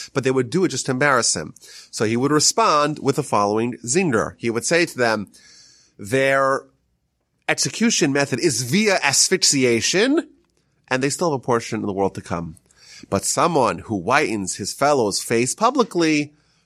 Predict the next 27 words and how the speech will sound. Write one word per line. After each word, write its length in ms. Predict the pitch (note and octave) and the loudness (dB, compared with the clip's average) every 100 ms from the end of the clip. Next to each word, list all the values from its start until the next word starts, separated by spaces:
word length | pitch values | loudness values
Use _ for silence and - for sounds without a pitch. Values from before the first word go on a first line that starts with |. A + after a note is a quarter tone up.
| - G2 | -20 -6
does 360 | C#3+ C#3+ D3 | 0 0 0
not 240 | C3+ C3+ A2 | 2 0 0
have 360 | B2 A#2 A2 | 0 2 0
a 180 | A2 G2+ | -2 -4
portion 640 | G2+ A2+ G#2+ G2+ G2 F#2 | -2 0 0 0 -4 -4
in 180 | - F#2+ | -4 -4
the 80 | F#2 | -4
world 240 | F#2 G2+ | -2 -2
to 100 | G2 | -2
come." 480 | C3 F3+ D3+ B2 A#2 - - - - | -4 2 4 4 0 -8 -20 -18 -2
That 200 | A2+ G#2 | 0 0
was 280 | G#2+ G2+ - | 0 -2 -4
his 440 | A#2 G#2+ G2 - - | -2 -2 -2 -6 -8
resounding 800 | F#2+ G#2 - B2 C3 C3 B2 | -4 0 2 2 2 2 0
zinger, 560 | A#2 B2+ C#3 A2 G#2 G2 - - - - | 0 0 2 2 2 0 -4 -20 -18 -6
and, 480 | G#2+ G#2 G2+ G2 G#2 | -2 0 0 0 2
uh, 360 | G2+ G2+ G2+ F#2+ | 4 4 2 0
and 360 | A2 G#2 G#2 | 0 0 0
it 200 | G#2+ G#2+ | -2 -4
quieted, 520 | - C3+ C3 B2 A#2 | 0 2 4 4 2
uh, 400 | A2 A2 G2+ G2+ G2+ | 2 0 2 2 0
the, 480 | G#2+ F#2+ A2 G#2+ G#2 | -4 -2 0 0 2
um, 300 | G2+ G2 F#2+ - - - _ | 4 2 0 -4 -18 -20 _
uh, 280 | - G2 G2 | -6 -4 -2
the 320 | G2+ G2 G2+ | -4 -4 -2
rabble 500 | G2+ A2 G#2+ G#2 G#2 | 0 2 2 2 0
rousers. 640 | F2 G#2 G2+ F2+ E2 - - | 2 0 0 -2 -2 -2 -4